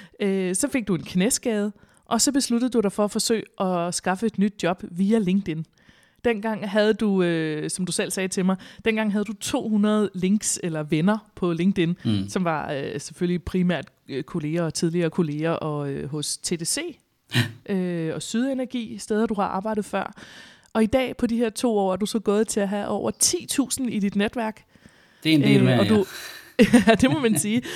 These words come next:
Speaker 1: Og du arbejder for firmaet Quick Care, der er en af de såkaldte private aktører, altså dem, der hjælper med at skabe kontakt mellem ledige og virksomheder. Øh, og så har du ved siden af det dit eget konsulentfirma, hvor du også holder foredrag, blandt andet om LinkedIn.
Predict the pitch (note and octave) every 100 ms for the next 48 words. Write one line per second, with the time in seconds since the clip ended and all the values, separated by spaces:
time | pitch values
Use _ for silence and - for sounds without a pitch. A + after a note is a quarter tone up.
0 | - A3+ C4 A3+ A#3 B3 A3 G3 G3+ -
1 | A#3 A3 G#3 - C#4 _ - F#3+ F#3 F3+
2 | F3+ - E3+ - G3 G3 F#3+ G3+ F3 F#3+
3 | F#3 - F3+ F#3+ - G#3 F3 - A3 F3+
4 | F#3 - F3 E3+ F3 F#3+ F3+ F3+ - F#3+
5 | F3+ D#3+ - - E3 D#3+ - E3 F#3 F3
6 | F#3 F3 E3+ E3 E3+ F#3 D#3 D3+ F3 -
7 | F3+ E3 D#3+ C#3 _ _ - G#3 G3 G#3+
8 | B3+ A#3 A#3 A3 A#3+ A#3+ A#3 A3+ A3 F3+
9 | G3+ A3+ - F#3 F#3 - G#3+ F#3+ F#3 F3+
10 | F3 E3+ - F#3 E3 E3 F#3 F3+ D#3 D#3
11 | _ _ F#3+ F3+ F3 C#3 F3+ F#3+ - F3
12 | D#3 D#3+ F#3 C#3+